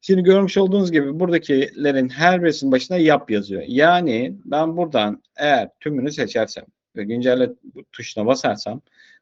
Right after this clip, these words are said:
bu kadar satırda aşağı yukarı işte yedi yüz satırlık bir şey var. Bunların her birisine, e, bu miktarlarda iş emri vermiş olacağım. Dolayısıyla,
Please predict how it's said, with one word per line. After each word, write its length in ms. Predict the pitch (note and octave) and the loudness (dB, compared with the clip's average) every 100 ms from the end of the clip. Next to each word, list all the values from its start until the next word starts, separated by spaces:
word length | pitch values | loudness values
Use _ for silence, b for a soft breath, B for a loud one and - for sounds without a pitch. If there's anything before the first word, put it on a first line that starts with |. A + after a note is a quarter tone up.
| - | -6
bu 120 | E3 | 0
kadar 360 | F3+ C3 A2+ | 4 4 4
satırda 760 | B2 - B2+ A#2 G2 G2 G2 G#2 - | 2 -4 -4 -4 -2 -2 -2 -6 -8
aşağı 380 | C3 B2+ A#2+ G#2 | -6 -4 -2 -2
yukarı 240 | G#2 F#2+ | -4 -6
işte 460 | G2+ - A#2+ B2 - | -6 -2 0 0 -2
yedi 220 | B2 A#2 | -4 -4
yüz 120 | A2 A2+ | -4 -8
satırlık 460 | G2+ - G#2 G#2+ | -10 -8 -8 -8
bir 80 | G#2+ | -8
şey 280 | G#2 A#2 G2 | -2 0 0
var. 220 | G#2+ F3+ - _ _ _ _ _ _ | 0 -2 -6 _ _ _ _ _ _
Bunların 300 | D3+ F#3 F#3+ | -2 2 2
her 320 | D#3+ D#3+ E3+ E3+ | 2 4 4 4
birisine, 460 | C#3+ - G#2+ E3 - _ _ _ _ _ _ _ _ _ _ _ _ _ _ _ _ | 0 0 -6 -6 -10 _ _ _ _ _ _ _ _ _ _ _ _ _ _ _ _
e, 300 | B2+ A2+ A2 G#2 - _ _ _ _ _ _ _ _ _ | 2 4 4 2 -6 _ _ _ _ _ _ _ _ _
bu 180 | D3 F#3+ | -2 2
miktarlarda 1120 | G#3+ F3 - B2+ A#2+ A2 G2+ G#2 F3 G#3 - _ - | 4 2 2 2 4 2 0 2 2 2 -4 _ -8
iş 180 | E3+ | -2
emri 240 | C3 A#2 G#2 | 0 0 -2
vermiş 360 | F#2+ D#2+ - | -4 -6 -14
olacağım. 420 | - - - - - - D3 | -16 -16 -16 -18 -20 -8 2
Dolayısıyla, 760 | D#3+ F#3+ D#3+ - C3 F3+ F#3+ | 6 6 4 2 -2 0 -2